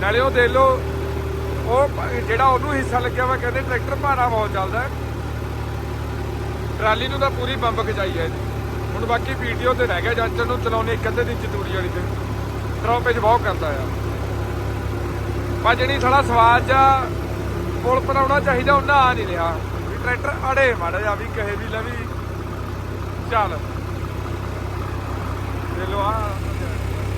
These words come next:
ਰੇਸ ਨੂੰ ਸਭ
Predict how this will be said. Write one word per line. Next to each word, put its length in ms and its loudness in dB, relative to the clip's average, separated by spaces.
ਰੇਸ 200 4
ਨੂੰ 220 4
ਸਭ 220 4